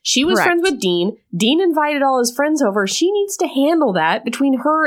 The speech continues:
Speaker 1: and Dean. This has
Speaker 2: You
Speaker 1: nothing
Speaker 2: think?
Speaker 1: to do with Heath. She has no reason to be calling Heath whatsoever. So he, he gets there. She flies off the handle at him. Then he
Speaker 2: And he
Speaker 1: escorts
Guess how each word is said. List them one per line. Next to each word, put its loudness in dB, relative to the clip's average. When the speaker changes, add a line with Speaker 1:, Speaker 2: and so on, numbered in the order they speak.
Speaker 1:
and 0
Dean. -2
This -2
has 0
Speaker 2:
You 2
Speaker 1:
nothing 2
Speaker 2:
think? 0
Speaker 1:
to -2
do 0
with 0
Heath. -2
She 0
has 0
no 0
reason 0
to 0
be 0
calling -2
Heath -2
whatsoever. -2
So 0
he, -2
he 0
gets -4
there. 0
She -2
flies -2
off 0
the -4
handle 0
at -4
him. -4
Then 0
he -2
Speaker 2:
And 2
he 2
Speaker 1:
escorts 4